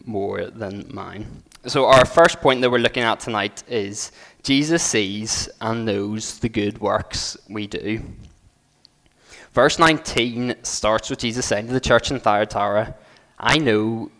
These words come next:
your works." He goes on to say how he knows their love and faith and service.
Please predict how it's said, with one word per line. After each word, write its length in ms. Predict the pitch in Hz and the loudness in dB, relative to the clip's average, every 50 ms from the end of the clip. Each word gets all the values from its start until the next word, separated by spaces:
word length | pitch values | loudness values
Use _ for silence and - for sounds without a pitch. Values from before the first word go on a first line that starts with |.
| _ _ - | _ _ -8
your 240 | 117 117 110 101 101 | -2 0 0 0 0
works." 720 | 95 107 117 131 - - - - - - - - - - - _ _ _ _ _ _ _ _ _ _ _ _ - | 2 4 4 4 2 0 -12 -14 -12 -12 -12 -12 -14 -16 -18 _ _ _ _ _ _ _ _ _ _ _ _ -8
He 120 | - 120 | -6 -4
goes 200 | 117 127 131 131 | 0 0 0 2
on 220 | 139 131 123 120 123 | 4 4 4 4 2
to 80 | 131 127 | 0 -2
say 460 | - - - 123 113 113 113 120 127 | 0 2 4 4 6 6 6 4 2
how 240 | 120 127 123 110 110 | 2 4 4 4 4
he 400 | 110 107 120 113 107 107 104 - | 4 0 -2 -4 -6 -6 -8 -8
knows 280 | - 95 110 107 107 - | -6 -6 -6 -4 -2 0
their 120 | 113 107 | 0 0
love 560 | 101 104 101 104 120 143 165 175 - - - - - - - - _ _ - | 2 2 4 6 8 8 8 6 6 4 2 0 -4 -16 -20 -20 _ _ -10
and 140 | - 135 - | -10 -10 -8
faith 360 | - 104 95 95 98 110 - - - _ _ _ _ - | -6 -6 -4 -4 -4 -4 -6 -8 -14 _ _ _ _ -10
and 180 | - 110 113 110 | -8 -6 -6 -4
service. 800 | - 117 101 95 95 104 123 120 - - - - - - - | -2 -2 -2 0 0 2 2 2 0 -2 -10 -10 -12 -14 -16